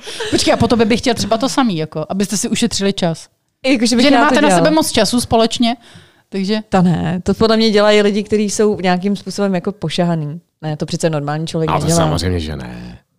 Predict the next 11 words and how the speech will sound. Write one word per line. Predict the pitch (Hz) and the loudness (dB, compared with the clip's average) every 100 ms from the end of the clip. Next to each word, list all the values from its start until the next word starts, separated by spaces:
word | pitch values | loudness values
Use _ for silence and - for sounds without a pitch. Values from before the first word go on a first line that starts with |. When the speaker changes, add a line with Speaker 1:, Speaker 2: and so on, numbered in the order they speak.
| _ _ | _ _
Speaker 3:
Ale | 95 101 | -2 0
proč | - 117 - - | 2 0 0 0
jsou | 147 | 2
takovýhle | 190 269 214 95 | 2 2 2 2
vůbec | 82 90 - | 0 -2 -2
jako | - - | -6 -6
úchylky, | - 87 - 90 85 151 | -6 -6 -2 -4 -2 -6
víš? | 139 92 151 120 | -6 -6 -6 -6
Jako | 104 90 87 | -6 -8 -8
přemýšlím | - 80 165 - | -4 -2 -2 -4
nad | 87 | -4